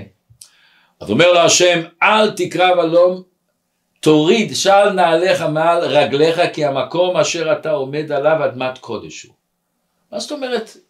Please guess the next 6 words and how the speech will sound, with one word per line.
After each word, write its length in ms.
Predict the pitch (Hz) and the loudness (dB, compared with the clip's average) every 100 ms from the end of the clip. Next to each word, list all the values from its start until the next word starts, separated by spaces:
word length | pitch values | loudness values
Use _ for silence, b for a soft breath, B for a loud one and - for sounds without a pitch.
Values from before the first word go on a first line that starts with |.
| _ _ _ _ _ _ | _ _ _ _ _ _
בדרך 520 | 104 107 208 196 - | -6 0 2 2 0
כלל 260 | 185 185 160 | -2 -2 -2
אני 180 | 131 127 | -4 -4
מוריד 300 | 123 175 175 | -4 -4 -6
את 180 | 151 | -8
הנעליים 920 | 139 120 127 120 120 143 160 123 135 | -8 -8 -8 -8 -8 -8 -8 -10 -12